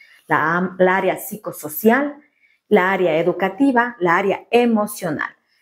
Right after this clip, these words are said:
Entonces, eso es lo que van a encontrar aquí en el consultorio psicopedagógico Génesis.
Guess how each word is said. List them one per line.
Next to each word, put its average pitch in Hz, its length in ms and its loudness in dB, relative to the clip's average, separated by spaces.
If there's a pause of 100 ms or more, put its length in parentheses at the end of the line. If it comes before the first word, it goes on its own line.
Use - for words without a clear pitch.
(120)
Entonces, 214 680 0
eso 320 220 2
es 262 80 -4
lo 226 140 2
que 190 100 2
van 202 160 2
a 208 40 0
encontrar 190 440 -2
aquí 175 240 -4
en 202 80 0
el 180 100 -4
consultorio 185 800 -2 (140)
psicopedagógico - 1160 -2
Génesis. 302 680 0